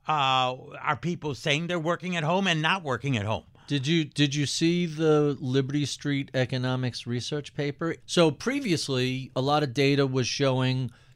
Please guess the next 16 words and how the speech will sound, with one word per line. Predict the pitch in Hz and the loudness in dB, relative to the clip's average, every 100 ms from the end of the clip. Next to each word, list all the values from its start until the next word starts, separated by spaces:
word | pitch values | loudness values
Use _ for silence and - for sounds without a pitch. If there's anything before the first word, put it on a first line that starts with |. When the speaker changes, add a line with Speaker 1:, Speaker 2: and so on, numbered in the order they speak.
| - | -4
Speaker 2:
during | 139 135 139 | 2 2 2
the | 127 | 2
pandemic, | 139 131 127 127 127 113 | 2 2 2 2 2 2
work | 127 123 | 0 0
from | 139 123 | -2 -2
home, | 123 127 123 123 - _ - - - | 2 2 2 -2 -6 _ -20 -16 0
people | 151 156 139 | 2 4 4
weren't | 160 202 | 6 4
commuting, | 196 180 165 165 165 | 4 2 2 2 2
they | 135 | 2
were | 123 | 2
working | 120 127 120 113 | 2 0 -2 -4
longer | 107 110 104 113 | -2 -2 -2 -2
hours, | 160 175 165 160 120 | -2 -2 -2 -2 -4
they | 113 | -4
were, | 107 110 107 107 | -4 -2 -2 -2